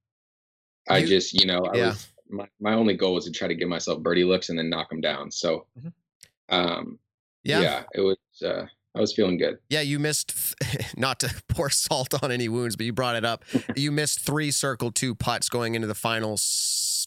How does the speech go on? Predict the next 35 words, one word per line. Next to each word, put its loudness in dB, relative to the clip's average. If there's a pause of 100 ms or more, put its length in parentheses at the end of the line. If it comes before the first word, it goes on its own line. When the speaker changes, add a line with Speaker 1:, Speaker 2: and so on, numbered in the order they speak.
Speaker 2:
five 0
holes. -2
So, -2 (460)
um, -2 (120)
but 0 (500)
for -2
what 2
it's -2
worth, 0
you 0
mentioned 0
that 2
was -2
your 0
struggle, 0
and 0
then 0
you 0
did -2
have 0
that 0
nice 0
burst -2
there 0
where 0
you -2
got -2
four. -2 (340)
You 0
only 0
got 0
seven 0
circle -2
two -2
putts -4